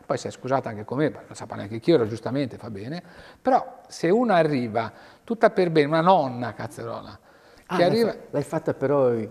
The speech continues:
Speaker 2: inditore dei
Speaker 1: Benina.
Speaker 2: vigili e
Speaker 1: Ho usato dai vigili, l'ho fatta vedere, i vigili l'hanno beccata, me l'ha detto, mi ha detto, "Guardi, si è scusata anche con lei", e... cioè, ma bisogna fare così, non è che non bisogna fare in un altro modo. E l'unico modo è mettere delle... Io una volta, adesso mi, mi autodenuncio,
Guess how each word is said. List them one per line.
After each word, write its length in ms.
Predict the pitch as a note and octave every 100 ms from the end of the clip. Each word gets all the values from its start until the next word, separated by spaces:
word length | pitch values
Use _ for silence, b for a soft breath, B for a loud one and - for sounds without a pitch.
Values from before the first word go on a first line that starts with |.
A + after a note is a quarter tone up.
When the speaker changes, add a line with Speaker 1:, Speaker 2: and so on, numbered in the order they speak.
| - -
Speaker 2:
inditore 400 | A#2+ A#2+ B2+ -
dei 80 | D4
Speaker 1:
Benina. 320 | B3+ D3+ C3
Speaker 2:
vigili 180 | A2+ A2
e 800 | G2 G2+ G2 F2+ E2+ E2 D#2+ -
Speaker 1:
Ho 80 |
usato 300 | G#3+ A#3 F#3
dai 120 | A#3+ D#4
vigili, 300 | D4+ D3 B2
l'ho 80 |
fatta 220 | C3 D#3+ A3+
vedere, 340 | A#3 C4 G3
i 40 |
vigili 260 | C#3+ C#3+ A#2+
l'hanno 160 | B2+ F3+
beccata, 560 | A3 F3 A3 A#3+ D3
me 100 | C3
l'ha 120 | D#3+
detto, 380 | D#3 D3 G#3 -
mi 60 | C#3
ha 40 |
detto, 160 | C3 D3+
"Guardi, 140 | A#2+
si 100 | B2
è 20 |
scusata 340 | B2+ D3 D3+ D3+
anche 140 | F3
con 180 | F#3 G#3
lei", 400 | B2 D#3+ G#3 C#3 A#2+
e... 420 | A#2 A#2+ - - B B
cioè, 120 | C#3
ma 100 | C#3
bisogna 200 | D#3 F3+
fare 180 | F#3 E3+
così, 320 | E3 E3 G#3
non 140 | D3
è 80 | F#3+
che 80 | D#3+
non 300 | C3+ C3 B2+
bisogna 180 | B2+ C3
fare 180 | C3+ C3
in 60 |
un 60 | B2
altro 220 | A#2 B2
modo. 360 | B2 A2 G#2+ C3+
E 40 |
l'unico 300 | E3+ F#3 G3
modo 300 | G3+ A#3+ F3
è 120 | B2+ B B B B B -
mettere 280 | G3+ G#3+ D#3
delle... 420 | E3+ F#3+ - - - B B B _
Io 120 | - E3
una 100 | D3
volta, 480 | C3 A2+ A2+ A#2+ B2+
adesso 320 | C#3+ - A2+
mi, 160 | A2 B2+
mi 140 | C3
autodenuncio, 840 | C3+ C3+ B2 A#2+ A#2 G#2+ A2 A2